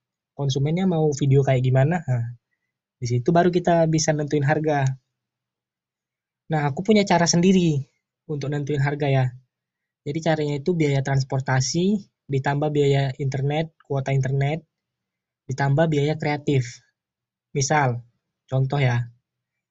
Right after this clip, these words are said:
aku punya satu job, terus kliennya minta dibuatin, klien gaya, bukan klien, misalnya orangnya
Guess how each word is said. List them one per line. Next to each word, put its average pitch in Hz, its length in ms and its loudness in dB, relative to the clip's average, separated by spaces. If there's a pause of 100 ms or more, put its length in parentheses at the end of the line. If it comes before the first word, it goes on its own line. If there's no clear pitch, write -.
(300)
aku 180 400 0
punya 160 320 0
satu 151 420 -4
job, 143 320 2 (640)
terus 165 240 -2
kliennya 160 640 2
minta 165 400 -2
dibuatin, 160 720 -2 (400)
klien 120 680 0
gaya, 113 400 -6 (640)
bukan 143 160 -6
klien, 151 280 2 (360)
misalnya 151 400 0
orangnya 147 720 0